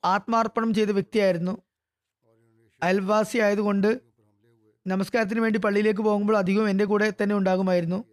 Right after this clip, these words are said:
അദ്ദേഹം എവിടെയെങ്കിലും പര്യടനത്തിന് വേണ്ടി പോകുമ്പോൾ ഞാൻ ഇന്ന ജമാഅത്തിൽ പര്യടനത്തിന് പോവുകയാണെന്ന് തീർച്ചയായും പറയുമായിരുന്നു. എന്നോടും പര്യടനം നടത്താൻ വേണ്ടി പറയുമായിരുന്നു. ജാമിയ അഹമ്മദിയെ പ്രത്യേകം ശ്രദ്ധിക്കുമായിരുന്നു.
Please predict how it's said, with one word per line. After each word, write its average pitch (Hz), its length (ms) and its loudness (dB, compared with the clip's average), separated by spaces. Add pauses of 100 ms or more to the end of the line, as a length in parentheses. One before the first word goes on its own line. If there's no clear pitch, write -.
(720)
അദ്ദേഹം 202 340 0
എവിടെയെങ്കിലും 208 600 0
പര്യടനത്തിന് 202 540 -2
വേണ്ടി 214 200 0
പോകുമ്പോൾ 202 460 0
ഞാൻ 196 300 0
ഇന്ന 190 200 -2
ജമാഅത്തിൽ 190 540 -2
പര്യടനത്തിന് 190 640 -4
പോവുകയാണെന്ന് 208 840 -2 (520)
തീർച്ചയായും 220 460 0
പറയുമായിരുന്നു. 185 720 0 (1300)
എന്നോടും 214 440 0
പര്യടനം 214 540 0
നടത്താൻ 208 420 0
വേണ്ടി 208 380 0 (240)
പറയുമായിരുന്നു. 190 580 0 (280)
ജാമിയ 214 360 0
അഹമ്മദിയെ 226 380 2
പ്രത്യേകം 220 460 0
ശ്രദ്ധിക്കുമായിരുന്നു. 196 680 0